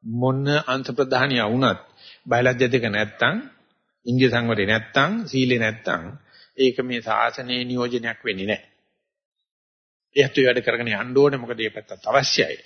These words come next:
නමුත් ධර්මානුධම්ම ප්‍රතිපත්තිය හෝ ශික්ෂාව පටන් ගන්න. ශික්ෂාව පටන් අරගන්නේ සීලේ. ඉතින් මේ සීලය කරගෙන යනකොට ඒ තමන්ට එන්නේ එන්නේ එන්නේ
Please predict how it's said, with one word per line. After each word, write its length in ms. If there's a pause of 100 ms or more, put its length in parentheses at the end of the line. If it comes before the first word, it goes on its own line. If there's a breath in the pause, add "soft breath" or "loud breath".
(180 loud breath)
නමුත් 260 (300)
ධර්මානුධම්ම 680
ප්‍රතිපත්තිය 560
හෝ 340 (920)
ශික්ෂාව 500
පටන් 300
ගන්න. 280
ශික්ෂාව 340
පටන් 280
අරගන්නේ 400
සීලේ. 460
ඉතින් 240
මේ 100
සීලය 400
කරගෙන 340
යනකොට 440 (680 soft breath)
ඒ 140
තමන්ට 560
එන්නේ 420
එන්නේ 480
එන්නේ 320